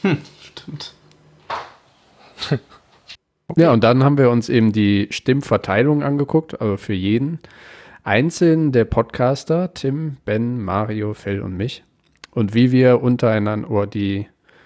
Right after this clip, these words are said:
Speaker 2: Stimmen verteilt haben. Und, ähm, ja, wir haben alle so, so ein bisschen was wie eine Normalverteilung gehabt. Die ist immer ein bisschen schief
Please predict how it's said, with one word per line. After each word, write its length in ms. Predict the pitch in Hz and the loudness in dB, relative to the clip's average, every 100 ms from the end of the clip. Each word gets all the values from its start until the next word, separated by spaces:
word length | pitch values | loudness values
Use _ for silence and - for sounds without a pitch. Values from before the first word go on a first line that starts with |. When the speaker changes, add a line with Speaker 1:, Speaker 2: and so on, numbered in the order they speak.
| _ | _
Speaker 2:
Stimmen 340 | - - 208 180 | -8 2 2 2
verteilt 480 | - 98 98 90 - | -2 -2 -2 -4 -4
haben. 380 | 104 131 165 - - | -6 -6 -8 -12 -12
Und, 320 | 120 107 110 _ - - - | -8 -6 -8 _ -20 -20 -10
ähm, 440 | 110 107 107 110 - - _ _ _ | -6 -4 -6 -8 -12 -20 _ _ _
ja, 480 | 135 127 131 151 135 | -6 0 4 6 4
wir 120 | 113 | 4
haben 160 | 107 101 | 2 2
alle 600 | 110 135 135 131 - 117 | 2 2 2 -2 -6 -10
so, 420 | - 110 117 117 | -6 0 0 0
so 160 | 117 117 | -2 0
ein 120 | 104 | 0
bisschen 540 | - 135 - - 123 98 | 0 0 0 0 2 2
was 240 | 95 - | 0 0
wie 60 | 95 | -2
eine 160 | 92 | -2
Normalverteilung 880 | 87 85 85 87 - - - 92 92 | -2 -2 0 0 0 -6 -4 -4 -4
gehabt. 380 | 90 90 110 - _ _ - | -4 -2 -2 -4 _ _ -6
Die 80 | 95 | -4
ist 160 | 92 | -4
immer 200 | - 101 | -2 -2
ein 120 | 98 95 | 0 -2
bisschen 260 | 95 104 | -4 -4
schief 640 | - - 156 165 - - | -6 -2 0 0 -2 -12